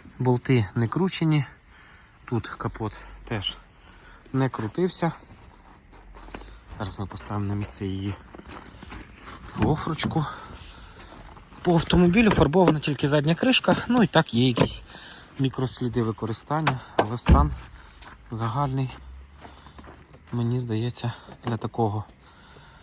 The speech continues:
року топовий. Двісті двадцять оригінального має пробігу, ціна вісім тисяч двісті доларів. Як я вже і сказав, ціна без обговорення. Не торгуємось по цьому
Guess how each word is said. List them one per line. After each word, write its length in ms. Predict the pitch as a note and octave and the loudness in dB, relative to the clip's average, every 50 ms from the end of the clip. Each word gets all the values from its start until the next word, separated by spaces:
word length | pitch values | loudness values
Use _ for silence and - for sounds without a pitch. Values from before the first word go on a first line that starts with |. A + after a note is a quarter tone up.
| - - - - - - | -20 -20 -20 -20 -10 -2
року 340 | - C3 C#3 D3 - - B2+ | 2 4 4 4 2 0 -6
топовий. 420 | - - B2+ G#2+ - G2+ F#2+ G#2 | 0 2 0 2 2 0 0 0
Двісті 260 | A2+ C#3 - - - B2+ | 0 -2 -2 0 0 4
двадцять 300 | B2+ B2+ A#2+ - - B2 | 6 6 4 4 2 0
оригінального 500 | A2+ A#2+ B2+ B2+ C3 B2 A#2 A#2 A#2+ A#2 | 0 2 2 4 4 4 4 4 2 4
має 200 | A#2+ B2 A#2+ A2+ | 4 2 2 2
пробігу, 460 | - C3+ D3 F#3 G3+ F3 E3 D#3+ C#3+ - - - | 2 0 0 2 4 4 4 4 2 0 -10 -12
ціна 320 | - - A#2 A#2+ C#3 D3 C#3+ - - - - - - - - - - - - - - - - | -6 -2 2 2 4 2 2 0 -10 -18 -18 -16 -16 -12 -10 -10 -10 -12 -16 -20 -18 -6 -2
вісім 260 | C3 C3 - - B2 | -2 -2 0 0 -2
тисяч 520 | G#2+ - B2+ A#2+ - - - - - - - - - - - - - | -2 -2 -2 -2 -2 0 0 0 0 0 -4 -8 -12 -14 -14 -12 -8
двісті 400 | A#2+ A#2 B2 A2+ - - - A2+ | -2 0 2 2 2 -2 -2 0
доларів. 480 | C3 D#3+ F3+ F3 D#3+ D3+ D3+ C3 - - - - - - - - - - - - - - - - - | 2 4 4 4 4 4 2 0 -2 -6 -10 -10 -12 -12 -8 -4 -4 -4 -4 -4 -12 -14 -14 -8 -4
Як 160 | B2 A#2 - A#2+ | -4 -2 0 0
я 60 | A2 | 0
вже 120 | G#2+ A#2+ | 2 2
і 40 | A2+ | 0
сказав, 540 | - - - A2+ G#2 C#3+ D#3+ E3 D3 - - | -2 -2 -4 -2 0 2 2 2 2 0 -6
ціна 340 | - - G#2+ B2 C#3 C#3+ C#3+ - - - - | -4 -2 2 2 2 2 2 -2 -12 -14 -12
без 300 | A2+ A2 C3 D3 D3 - | -6 -2 0 0 0 0
обговорення. 760 | B2+ C3 B2+ A2 B2 A#2 G2 F#2 F#2+ F#2+ F#2+ G2 G2 G#2 G#2+ - - - - - - - - - - - - - - | 0 -2 -2 0 0 0 2 2 2 2 2 0 0 -2 -2 -4 -6 -14 -20 -16 -14 -12 -12 -12 -14 -20 -18 -4 0
Не 220 | A#2+ C3 D#3 E3 | 4 4 4 4
торгуємось 720 | - - - D3+ B2+ A2 G#2+ A#2+ B2 A#2+ A2+ A2 A#2 - | 2 -2 -2 -2 0 0 0 0 0 0 0 0 0 -2
по 120 | - - G2+ | -4 -6 -8
цьому 320 | - - A2+ A2+ A#2 | -4 -2 -2 0 0